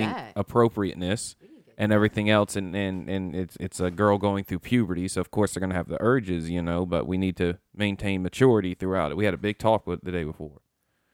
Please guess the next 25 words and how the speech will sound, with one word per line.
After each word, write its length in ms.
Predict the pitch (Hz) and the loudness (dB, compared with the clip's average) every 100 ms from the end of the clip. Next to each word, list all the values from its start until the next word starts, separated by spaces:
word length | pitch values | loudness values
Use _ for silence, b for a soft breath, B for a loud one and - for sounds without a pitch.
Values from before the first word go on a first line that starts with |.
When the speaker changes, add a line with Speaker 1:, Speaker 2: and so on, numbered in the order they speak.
| _ _ | _ _
Speaker 1:
I 80 | 214 | 2
went 180 | 254 226 | 4 4
to 100 | 147 | 2
a 60 | 135 | 2
Catholic 360 | 165 160 156 - | 0 -2 -4 -8
school, 400 | - 123 113 - | -4 -4 -2 -2
and 140 | 117 123 | 0 2
we 100 | 143 | 2
did 160 | 117 | 2
not 240 | 113 113 123 | 2 2 2
have 160 | 127 | 2
that 160 | 127 123 | 0 -2
talk. 220 | 123 123 | -4 -2
They 100 | 147 | -4
said, 340 | - 123 113 | -2 -2 -4
"Just 280 | 117 110 - | -2 -4 -4
go 180 | 117 120 | -4 -4
through 300 | - 127 139 | -4 -4 -4
it 80 | 131 | -4
and 100 | 117 | -8
let's 140 | 117 | -8
see 100 | - | -8
what 140 | 120 117 | -8 -6
happens." 540 | 113 113 - 147 _ - | -6 -10 -12 -18 _ -12
Speaker 2:
Yeah. 340 | 107 85 92 | -8 -8 -8